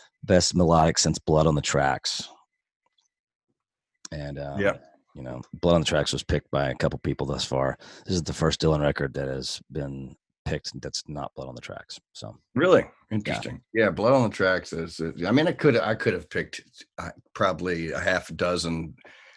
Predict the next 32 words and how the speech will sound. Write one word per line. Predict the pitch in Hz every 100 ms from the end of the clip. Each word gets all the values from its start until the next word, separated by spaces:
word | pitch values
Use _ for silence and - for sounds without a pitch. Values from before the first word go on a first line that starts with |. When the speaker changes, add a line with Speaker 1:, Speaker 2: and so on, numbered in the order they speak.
| _ _
Speaker 2:
really | 92 113 127 117 110
viable, | 101 101 101 90
at | 104 -
times, | - 107 107 107 104
different | 107 110
times | 107 98 90
in | 92
my | 87
life | 87 87 87 - -
that | 85 82
I | 85 82
said, | - 90 87
"This | 78 80
is | 73 80
my | 76
favorite | 80 78 71
Bob | 71 71 71
Dylan | 73 73
album." | 73 76 78
I |
mean, | 80 82
Desire, | 78 76 73 71 76 76
and | 78
there | 78
were |
so | - 98
many. | 82 82 80 82
I | 82 - _ _ _ _ _ _ _ -
just | 90 - 85
obsessed | 78 - 87 87 - - -
over. | 78 78 80 80 -
But, | - 82 80